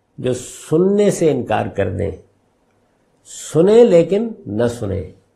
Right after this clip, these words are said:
जो बात की तरफ हकीकत में जैसे तवज्जो देनी चाहिए ना दें, जो बात को सुने तो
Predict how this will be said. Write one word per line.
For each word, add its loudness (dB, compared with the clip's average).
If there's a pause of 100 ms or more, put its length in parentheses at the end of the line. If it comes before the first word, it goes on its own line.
(680)
जो 0
बात 0
की -2
तरफ -2
हकीकत 0
में 4
जैसे 2
तवज्जो 0
देनी 2
चाहिए 0
ना 0
दें, -2 (720)
जो 0
बात 0
को 0
सुने 2
तो 0